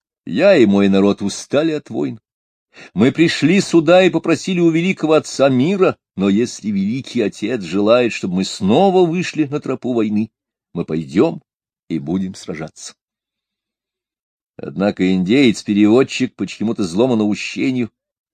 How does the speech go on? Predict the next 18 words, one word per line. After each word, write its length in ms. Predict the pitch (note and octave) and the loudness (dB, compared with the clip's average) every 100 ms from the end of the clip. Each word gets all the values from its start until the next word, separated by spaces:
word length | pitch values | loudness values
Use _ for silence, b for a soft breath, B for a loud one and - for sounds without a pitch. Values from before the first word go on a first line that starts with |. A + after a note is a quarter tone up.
| - | -12
перевел 380 | D#2+ E2+ A#2+ | -6 -2 0
последние 580 | G2 F#2 - G#2 F#2 F#2 | -2 -6 -6 -6 -4 -6
слова 320 | - - F#2+ | -6 -6 -4
так: 380 | F#2 F#2+ G2+ - _ _ _ _ _ _ _ _ - | -2 -2 -4 -8 _ _ _ _ _ _ _ _ -8
"Мы 160 | F#2+ | -4
пойдем 680 | A2 A#2 A2+ D3 G3+ G3+ A2+ _ _ _ | 2 2 4 4 4 4 0 _ _ _
и 120 | - G#2+ | -8 0
будем 400 | D#3+ F#3 F3 C#3+ | 4 4 2 -2
сражаться, 800 | C#3+ D3 B2+ C#3+ C#3+ - D#3+ - | 0 0 4 4 2 0 -2 -2
пока 360 | - A2+ C3+ | -4 -4 -2
на 120 | C3+ | -2
земле 480 | A2+ B2+ B2 D3+ C#3 | -2 -2 -2 0 0
индейцев 580 | C3 A2 D3+ A2 A#2 - | 0 0 0 0 -4 -2
не 120 | A2 | -2
останется 840 | G#2 - - D#3+ E3+ D3 C3 - A#2 | -2 -4 -4 -2 -2 -4 -10 -6 -4
ни 160 | A2 | 0
одного 540 | G#2+ G2 F#2 G2 G#2 G2+ | 0 -2 -4 -2 0 -2
белого". 760 | D#2+ F#2+ G#2 G2 F2+ E2 D2 | -2 0 0 2 0 0 -4